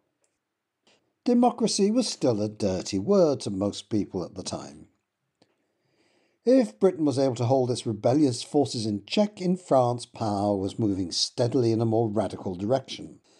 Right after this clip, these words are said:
The revolutionary government proved unable to address the fundamental problems of the economy, and the poor remained as hungry as ever.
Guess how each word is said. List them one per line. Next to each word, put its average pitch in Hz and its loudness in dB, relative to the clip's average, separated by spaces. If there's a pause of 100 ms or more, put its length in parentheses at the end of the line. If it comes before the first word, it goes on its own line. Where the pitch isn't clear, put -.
(960)
The 147 2
revolutionary 202 2
government 123 0
proved 131 2
unable 131 2
to 110 -6
address 110 0
the 113 -4
fundamental 117 -2
problems 104 -2
of 87 -12
the 87 -6
economy, 170 0 (300)
and 196 2
the 196 2
poor 143 4
remained 117 0
as 110 -2
hungry 101 0
as 92 -2
ever. 110 -2